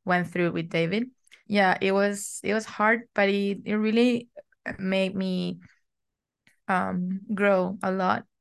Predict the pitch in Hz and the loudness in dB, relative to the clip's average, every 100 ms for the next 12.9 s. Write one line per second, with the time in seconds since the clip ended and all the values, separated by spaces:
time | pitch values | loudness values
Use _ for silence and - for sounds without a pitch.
0 | - 196 185 175 170 196 196 196 180 180 | -2 -2 0 -2 0 0 0 0 0 0
1 | - 190 190 180 196 208 202 185 190 185 | -2 -2 -2 -4 -4 -2 -2 0 -2 -2
2 | 185 - 190 180 196 190 185 196 196 170 | -4 -4 -4 -4 -2 -2 0 0 2 0
3 | 175 185 208 196 196 196 196 - - - | -2 -4 -2 0 2 0 -4 -16 -20 -16
4 | - - 202 208 202 185 175 185 180 185 | -8 2 4 4 0 -2 0 0 2 -2
5 | 190 - - _ 196 180 180 180 180 - | -4 -18 -20 _ 0 2 0 -2 -6 -2
6 | 196 190 196 190 185 196 190 220 226 220 | 2 2 2 -2 -2 -2 2 2 2 2
7 | 196 180 175 - 170 170 185 175 170 185 | 2 2 0 0 -2 0 0 0 -2 -6
8 | - - 190 180 175 214 233 214 202 190 | -12 -6 0 0 0 -4 -2 -2 0 -2
9 | 180 - 185 180 185 180 190 180 180 175 | -2 0 2 4 2 0 -4 -2 0 0
10 | 175 175 175 175 175 - 185 175 180 - | 0 -2 -2 -2 -2 -2 0 0 -4 -8
11 | - _ 190 196 190 185 - 190 180 175 | -20 _ 4 6 6 4 0 2 2 2
12 | 175 170 170 170 175 170 165 165 | -2 0 -2 -2 -2 -2 0 -2